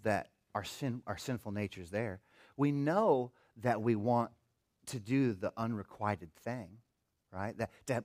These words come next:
obtain that object or that thing that we're not supposed to have. So how do we reject that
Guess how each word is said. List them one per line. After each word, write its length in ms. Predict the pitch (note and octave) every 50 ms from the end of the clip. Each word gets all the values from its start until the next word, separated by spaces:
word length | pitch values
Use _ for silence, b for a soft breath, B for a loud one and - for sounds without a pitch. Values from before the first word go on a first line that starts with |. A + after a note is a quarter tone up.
| - -
obtain 840 | A#2 - - - - - C#3 D3 C#3+ C3+ C3+ B2+ A2+ A2 G#2 G2
that 260 | G2 G2 F#2+ F2 - - _ _ _ _ _ -
object 520 | G#2 G2 G#2+ G#2 G2+ - F#2+ E2+ - -
or 60 | F2 E2+
that 200 | F#2 F2+ F2+ - _ _ _
thing 240 | - A#2 A2+ G#2+ G#2
that 140 | G2+ - F2+
we're 100 | F#2+ F#2+
not 220 | F#2 F#2+ - -
supposed 360 | - A#2+ - - G#2 G2 - -
to 40 | F#2+
have. 300 | - G2+ B2+ C#3+ - - _ _ _ _ _ _ _ _ _ _ _ _ _ _ _ _ _ _ _ _ _ _ _ _ _ _ _ _ _ _ _ _ _ _ _ _ _ _ _ _ _ _ _ _ _ _ _ _ _ _ _ _ _ _ _ _ _ _ _ _ _ _ _ _ _ _ _ _ _ _ _ _ _ _ _ _ -
So 460 | - - G#3+ G#3 G3+ G3 G3 F#3+ -
how 340 | - - - - G3+ G#3+ A3+
do 120 | A3 A3+ G#3+
we 360 | F#3 G3 F#3 F3+ E3 D3+ - _ _ _ _ -
reject 680 | C#3 D#3+ D#3 B2+ A#2 B2+ E3 F3 E3+ - - C3 A2
that 580 | A2+ G#2 G2 F#2 F#2+ A2 B2 - - - -